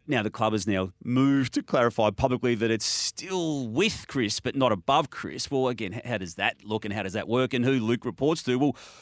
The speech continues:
I know that, uh, someone who's been there a minute is not gonna get too much cut through with, with Luke Beveridge, and equally, he's got a problematic relationship with Chris Grant because of what Chris Grant did to his great mate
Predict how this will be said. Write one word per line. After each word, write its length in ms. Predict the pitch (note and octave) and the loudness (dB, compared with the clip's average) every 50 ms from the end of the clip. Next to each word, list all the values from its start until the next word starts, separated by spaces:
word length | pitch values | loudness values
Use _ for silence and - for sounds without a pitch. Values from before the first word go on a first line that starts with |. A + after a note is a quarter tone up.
| - - _ _ - - | -20 -20 _ _ -10 -8
I 80 | - | -6
know 240 | B2 C#3 F3 A3+ B3 | -6 -4 -2 -2 -2
that, 320 | G#3+ F#3+ G3+ F3+ - - | 0 0 0 0 0 0
uh, 320 | G3 F#3+ F3+ F3 F3 E3+ E3 | 0 2 2 2 2 0 0
someone 360 | D#3 - - F#3 F#3 F#3+ F#3 | -2 -2 0 0 2 2 2
who's 100 | F3 C#3 | 2 2
been 180 | - D#3+ D#3 C#3+ | 2 0 2 2
there 160 | D3 C#3+ C#3 | 2 2 2
a 60 | B2+ | 2
minute 800 | B2 A#2+ B2+ D#3+ G3 F3 - F#3 A3 - - - - - - - - _ | 2 2 2 4 4 4 2 2 0 0 -2 -4 -4 -4 -6 -10 -12 _
is 160 | - D3 D3+ - | -6 -4 -2 0
not 220 | D#3+ E3+ E3 - | 0 -2 -2 0
gonna 160 | - F#3+ F3+ | 0 0 0
get 380 | D#3+ - E3+ E3 - - - - - | 0 0 -2 -2 -2 -4 -18 -16 -8
too 180 | - - A#3 B3+ | -2 0 2 2
much 220 | A#3 G3+ - - | 2 2 0 -2
cut 180 | - C#3 A2+ - | -2 -2 -2 -2
through 220 | - - A2+ G#2+ | -2 -2 -2 0
with, 200 | G2+ G2+ F#2+ - | 0 0 -2 -2
with 200 | A2+ A2 - - | -4 -6 -4 -2
Luke 180 | A2 G2+ F#2 - | -2 -2 -2 -2
Beveridge, 320 | - G#2+ B2+ D#3 F3+ C3+ | -2 -2 -2 -2 -2 -2
and 100 | D3+ D#3 | 0 0
equally, 420 | E3 G3 - - E3+ C3 A2 G#2+ A2+ | 0 0 0 0 0 0 0 0 0
he's 180 | G#2+ C3+ A#2+ | 0 -2 -2
got 120 | - D#3 C#3+ | -2 -2 -2
a 100 | C#3 A#2+ | -2 -4
problematic 1200 | - - - F#3 A3 G3+ F#3 C3 G#2 F2+ D#2 E2+ - - C#3+ G#3 G#3+ A#2 A2 D#3+ - - - - - | -6 -4 0 0 0 2 2 0 0 -2 -6 -8 -6 0 2 2 4 4 2 2 0 -6 -12 -12 -8
relationship 720 | - C3+ B2 A#2 A#2 A#2 - - A#2+ - - - C#3 B2+ - | -4 -2 0 0 0 -2 -2 -6 -8 -8 -6 -4 -4 -4 -2
with 200 | A#2+ D#3 G#3 - | -2 -2 -2 -2
Chris 220 | - - A2+ G2+ - | -4 -4 -4 -4 -4
Grant 240 | - A2+ A2 A2 A2 | -4 -4 -4 -4 -6
because 260 | A2 - - B2+ A2 | -8 -6 -4 -4 -2
of 80 | A2+ A2 | -2 -2
what 120 | A#2 G#2 - | -4 -4 -4
Chris 180 | - C3+ B2 | -6 -6 -6
Grant 240 | - - A#2+ A2+ A2 - | -4 -2 -2 -2 -2 -2
did 160 | B2+ B2 - | -4 -6 -4
to 100 | - A#2 | -4 -8
his 100 | A2+ F#2 | -6 -4
great 240 | - B2 A#2+ A2 A2+ | 0 0 0 0 0
mate 240 | A#2+ A#2 A2 - | 0 -2 -2 -2